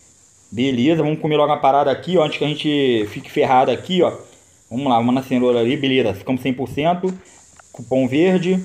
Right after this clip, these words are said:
Não tem mais nada aqui pra pegar, galera. Não tem mais nada. Tem uma paradinha ali, hein. Tá estranho. Vem pra cá, beleza.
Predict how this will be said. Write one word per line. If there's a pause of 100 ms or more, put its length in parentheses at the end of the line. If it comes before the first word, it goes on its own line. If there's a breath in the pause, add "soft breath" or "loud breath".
(160)
Não
tem
mais
nada
aqui
pra
pegar,
galera.
Não
tem
mais
nada. (720 soft breath)
Tem
uma
paradinha
ali,
hein. (100)
Tá
estranho.
Vem
pra
cá,
beleza.